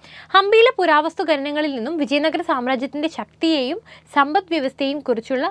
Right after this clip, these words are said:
ഒരുപാട് തെളിവുകൾ നിലനിന്നിരുന്നു. ഇതിൻ്റെ സ്ഥാപകരെക്കുറിച്ച് പറയുമ്പോൾ ആയിരത്തി മുന്നൂറ്റി മുപ്പത്തിയാറിൽ ഹരിഹരനും സഹോദരനായ ബുക്കരായനും കൂടിയാണ് ഈ സാമ്രാജ്യം കെട്ടിപ്പൊക്കിയത്. പിന്നീട് ഈ സാമ്രാജ്യം ആയിരത്തി നാനൂറ്റി എൺപത്തി അഞ്ച് വരെ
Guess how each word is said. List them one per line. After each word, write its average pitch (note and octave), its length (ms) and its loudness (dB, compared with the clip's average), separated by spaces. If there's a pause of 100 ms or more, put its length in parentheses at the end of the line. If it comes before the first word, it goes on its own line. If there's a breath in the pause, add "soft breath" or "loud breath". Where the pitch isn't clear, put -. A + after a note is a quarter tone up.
(140)
ഒരുപാട് C#4+ 500 4
തെളിവുകൾ C4+ 460 -2
നിലനിന്നിരുന്നു. G3+ 640 -6 (520 soft breath)
ഇതിൻ്റെ B3 260 0
സ്ഥാപകരെക്കുറിച്ച് C#4+ 840 0
പറയുമ്പോൾ C4 380 -2 (480 loud breath)
ആയിരത്തി A4 420 4
മുന്നൂറ്റി E4 380 -2
മുപ്പത്തിയാറിൽ B3 600 0 (120)
ഹരിഹരനും C4 580 0 (300 soft breath)
സഹോദരനായ E4 720 0 (100)
ബുക്കരായനും E4 540 2
കൂടിയാണ് A#3 480 -4 (340 soft breath)
ഈ F4 100 8 (140)
സാമ്രാജ്യം D#4 640 0
കെട്ടിപ്പൊക്കിയത്. F#3+ 640 -4 (260)
പിന്നീട് G#4+ 320 4 (300 soft breath)
ഈ - 20 8 (100)
സാമ്രാജ്യം E4+ 540 2 (160)
ആയിരത്തി D#4+ 360 0
നാനൂറ്റി D#4 440 -2
എൺപത്തി C4 300 -4
അഞ്ച് B3+ 260 -2
വരെ C#4 200 2